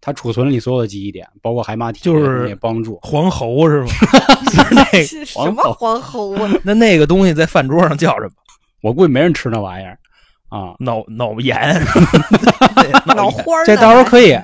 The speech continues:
Speaker 1: 静静肯定会听咱节目，到时候可以让静静给咱解释啊。今天还是说啊，
Speaker 2: 嗯。
Speaker 1: 我们不做这个什么哲学解析或者医学的东西啊，只是说说我们对从《黑客帝国》到《元宇宙》的一个看法。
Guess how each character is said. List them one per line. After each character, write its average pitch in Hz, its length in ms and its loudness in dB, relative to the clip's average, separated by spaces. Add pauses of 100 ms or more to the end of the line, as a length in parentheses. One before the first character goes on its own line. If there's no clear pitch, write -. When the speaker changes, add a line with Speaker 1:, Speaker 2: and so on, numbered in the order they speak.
(280)
Speaker 1:
静 269 200 6
静 160 140 4
肯 117 180 -4
定 165 160 2
会 139 120 0
听 147 120 -4
咱 156 200 0
节 104 180 -6
目， 113 220 -6
到 117 80 -8
时 135 40 -6
候 151 60 -6
可 156 100 -8
以 139 40 -4
让 127 180 -6
静 139 140 -6
静 110 100 -4
给 95 80 -12
咱 104 160 -6
解 117 180 -8 (100)
释 90 60 -16
啊。 87 200 -16
今 160 120 -2
天 190 140 0
还 139 140 2
是 156 60 2
说 113 200 -6
啊， 104 80 -4
Speaker 2:
嗯。 101 40 -4
Speaker 1:
我 98 80 -8
们 98 120 -12
不 123 140 -8
做 143 280 2
这 113 160 -6
个 104 100 -8
什 - 500 -14
么 135 80 -2
哲 135 200 0
学 135 220 2
解 95 240 -12
析 131 260 -4
或 131 280 -4
者 107 120 -8
医 135 200 -8
学 117 180 -8
的 123 120 -4
东 123 220 -8
西 113 100 -8
啊， 90 100 -20 (260)
只 101 140 -14
是 101 80 -8
说 160 160 0
说 156 100 4
我 107 200 -4
们 101 180 -10
对 127 260 0 (320)
从 131 140 -6
《黑 160 140 0
客 151 120 0
帝 139 140 0
国》 104 220 -6
到 123 180 -2
《元 110 200 -4
宇 113 40 -4
宙》 113 120 -8
的 107 60 -8
一 113 60 -12
个 127 80 -12
看 131 260 -14
法。 - 100 -20